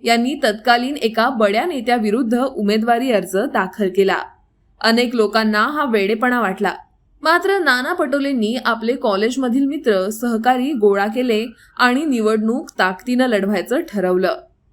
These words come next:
नाना पटोले जिंकतील असं कुणालाही वाटलं नव्हतं. मात्र नाना पटोलेंनी आपल्या चातुर्यानं आणि संघटन कौशल्यानं ही निवडणूक जिंकली आणि मिनी मंत्रालय म्हणल्या जाणाऱ्या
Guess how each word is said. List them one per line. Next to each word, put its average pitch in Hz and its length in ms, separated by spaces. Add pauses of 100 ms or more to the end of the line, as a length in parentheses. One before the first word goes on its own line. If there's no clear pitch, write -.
(380)
नाना 254 300
पटोले 254 440
जिंकतील 220 460
असं 240 240
कुणालाही 277 640
वाटलं 233 360
नव्हतं. 208 320 (540)
मात्र 302 380
नाना 285 380
पटोलेंनी 247 800
आपल्या 247 300
चातुर्यानं 233 960
आणि 220 240
संघटन 247 640
कौशल्यानं 220 760
ही 247 160
निवडणूक 202 560
जिंकली 277 640 (240)
आणि 269 240
मिनी 285 340
मंत्रालय 254 520
म्हणल्या 214 360
जाणाऱ्या 208 560